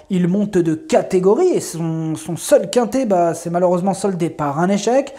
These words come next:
Mais Eric Raffin s'installe aux commandes, il peut faire mal. Le numéro onze, Espoir du Noyer. Et on écoute Jean-Luc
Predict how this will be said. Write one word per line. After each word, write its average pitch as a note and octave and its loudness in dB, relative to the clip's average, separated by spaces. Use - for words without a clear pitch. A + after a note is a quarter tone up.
Mais F4 2
Eric D4+ 4
Raffin A3+ 0
s'installe D#3 -4
aux F4 6
commandes, G3+ 2
il C#3+ -4
peut C4 -4
faire D3 -6
mal. F#3 0
Le E3 6
numéro A3+ 4
onze, D4+ -2
Espoir G3+ 2
du A#3+ -2
Noyer. D#3 0
Et B3 -2
on B3 -4
écoute A3 -6
Jean-Luc A#3 0